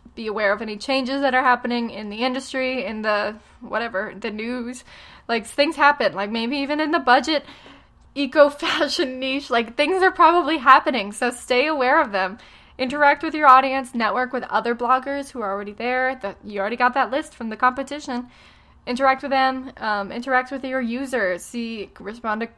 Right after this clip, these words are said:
comments on Instagram and your blog posts, that kind of stuff.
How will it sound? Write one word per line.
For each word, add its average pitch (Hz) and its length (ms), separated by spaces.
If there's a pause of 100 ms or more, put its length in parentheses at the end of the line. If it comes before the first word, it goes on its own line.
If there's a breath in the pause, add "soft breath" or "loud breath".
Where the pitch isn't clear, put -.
(140)
comments 233 640
on 175 240
Instagram 226 500
and 185 100
your 185 100
blog 233 260
posts, - 380 (160)
that 220 180
kind 240 160
of 226 80
stuff. - 360